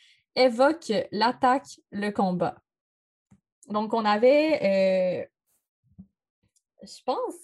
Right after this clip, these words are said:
que c'est majoritairement des hommes, si c'est pas juste des hommes, mais de, de plein de médiums différents, là. Fait qu'il y a pas juste, euh, euh, de la littérature, là, il y a des œuvres aussi à l'intérieur.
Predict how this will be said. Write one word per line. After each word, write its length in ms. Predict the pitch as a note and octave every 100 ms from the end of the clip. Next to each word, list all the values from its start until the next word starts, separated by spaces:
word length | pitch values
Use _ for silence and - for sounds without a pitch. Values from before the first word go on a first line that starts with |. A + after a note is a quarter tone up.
| - -
que 200 | G#3 G3
c'est 280 | G3+ - F#3
majoritairement 840 | F#3 G3 G#3+ G#3+ G#3+ F#3+ F#3+ A3
des 280 | A3+ G3+ F#3+
hommes, 200 | G3 G#3+
si 180 | A3 -
c'est 100 | G3+
pas 160 | G3 G#3+
juste 200 | A3+ G3+
des 220 | F#3+ F3+
hommes, 280 | G#3 A#3+ A3
mais 160 | G3+
de, 280 | F#3+ F#3+ F#3 - - - _
de 140 | G3 G3
plein 340 | G3 A3+ C4+
de 500 | A#3+ F#3+ F3+ F3 E3 -
médiums 520 | G3 G3+ G3 A3 A3+ G#3+
différents, 680 | G3 G#3 G3+ G3 F#3+ A3+ C4+
là. 120 | B3+
Fait 160 | G3+
qu'il 120 | G3 F#3+
y 40 |
a 20 |
pas 200 | F#3+ G3+
juste, 460 | G#3 A3+ B3 B3 -
euh, 320 | G3 F#3 F3+ F3+ _ _ _ _ _ -
euh, 400 | F#3 F3 F3 E3+
de 100 | F#3
la 120 | F#3
littérature, 920 | G#3 G3+ A3+ G3 F#3+ G3+ - G3+ B3 D4+
là, 140 | C#4+
il 80 | C4
y 40 |
a 40 | F#3+
des 280 | G3 G3+
œuvres 420 | G3 G3+ G#3+ G3 F#3+
aussi 160 | -
à 120 | G3+ F#3
l'intérieur. 880 | F3+ F3+ F#3 F#3 F#3 F#3 F#3+ G3